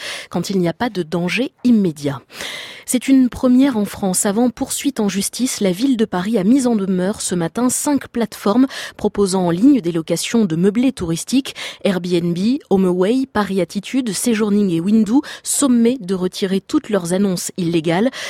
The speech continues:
Depuis le début du mois, tous les propriétaires qui louent un appartement à Paris sont censés s'être enregistrés auprès des services de la ville. Or,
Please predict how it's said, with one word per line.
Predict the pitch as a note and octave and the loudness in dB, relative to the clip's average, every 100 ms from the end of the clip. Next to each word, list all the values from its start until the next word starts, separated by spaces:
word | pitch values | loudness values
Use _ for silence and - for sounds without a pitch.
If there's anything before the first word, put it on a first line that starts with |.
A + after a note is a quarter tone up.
| - | -10
Depuis | D#3+ E3+ F3 | -6 -6 -4
le | D#3+ | -4
début | E3 | -4
du | D#3 F3 | -2 0
mois, | F3 G#3 | 2 0
tous | - F#3+ | -2 -4
les | E3 | -4
propriétaires | - F#3 - F3+ F3 A#3+ - | -4 -6 -4 -4 0 -2 -2
qui | G3+ | -2
louent | A#3 C4 | 2 2
un | F#3 | 2
appartement | - - F#3 E3+ | -2 -6 -2 -2
à | D#3 | 0
Paris | F3 F3+ C#4 - - - | -2 -2 -4 -6 -12 -4
sont | G3+ | -2
censés | F#3+ G3+ - A3+ | 0 0 0 -2
s'être | - D#3+ E3+ - | -2 -6 -8 -2
enregistrés | A3 F#3 F3+ E3 F#3 - C4 F4 | 0 0 -2 -4 -6 -4 -4 -4
auprès | - F3+ - | -6 -8 -6
des | D#3 | -6
services | D3+ F3 D#3+ E3 | -4 -6 -6 -8
de | D3+ | -4
la | D#3 D3+ | -2 -2
ville. | F#3+ C#4+ - - - | 0 0 -2 -14 -2
Or, | G3+ A#3+ - | 2 2 -2